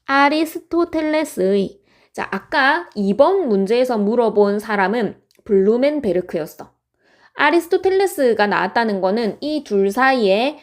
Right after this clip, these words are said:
어떤 공통점이나 차이점이 있을 거다라는 걸 머리에 염두에 두고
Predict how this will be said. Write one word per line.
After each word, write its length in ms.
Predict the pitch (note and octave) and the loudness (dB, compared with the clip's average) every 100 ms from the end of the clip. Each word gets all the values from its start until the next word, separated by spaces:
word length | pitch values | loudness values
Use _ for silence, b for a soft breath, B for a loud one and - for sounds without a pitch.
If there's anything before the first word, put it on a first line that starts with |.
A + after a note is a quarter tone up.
| B | B
어떤 400 | - A3+ A#3+ A#3 | -10 -6 -4 -4
공통점이나 920 | G#3 F#3+ G3+ B3 C#4 C#4 A#3 A#3 C4+ C#4 | -2 -2 -2 -2 0 0 0 0 0 -2
차이점이 600 | F4+ F4 D4 A#3 G#3+ G3 | -4 -4 -4 -2 0 -2
있을 280 | G3+ A3 | -2 -4
거다라는 1200 | G#3+ G#3+ G#3+ G#3+ - - _ _ _ - G3+ B3 A#3 | 0 0 2 0 -2 -14 _ _ _ -2 0 2 2
걸 360 | G3 C#4 F4+ b b b b _ _ | 2 2 -2 b b b b _ _
머리에 320 | - G#3 G3+ | 0 2 4
염두에 320 | F3+ F#3 A3+ A3+ | 2 2 2 0
두고 600 | C#4 E4 A3 C4+ E4 | -2 2 2 2 -2